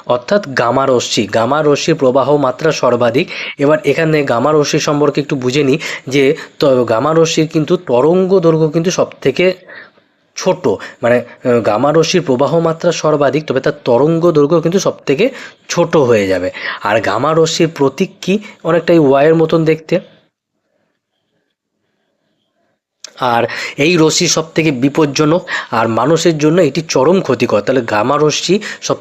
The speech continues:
থেকে বিপজ্জনক এবং এটি মানুষের জন্য চরম ক্ষতিকর। বেশ, চলো পরবর্তী কোশ্চেনটা দেখি। পরবর্তী কোশ্চেনে কি বলেছে, যে দুই হালকা নিউক্লিয়াস যুক্ত হয়ে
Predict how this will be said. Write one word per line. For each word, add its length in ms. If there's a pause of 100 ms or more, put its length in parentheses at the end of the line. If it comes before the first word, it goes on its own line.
থেকে 180
বিপজ্জনক 680
এবং 340
এটি 160
মানুষের 440
জন্য 240
চরম 380
ক্ষতিকর। 480 (160)
বেশ, 160
চলো 180
পরবর্তী 420
কোশ্চেনটা 380
দেখি। 280 (3500)
পরবর্তী 460
কোশ্চেনে 340
কি 140
বলেছে, 360 (720)
যে 280 (1040)
দুই 320
হালকা 720
নিউক্লিয়াস 720
যুক্ত 300
হয়ে 400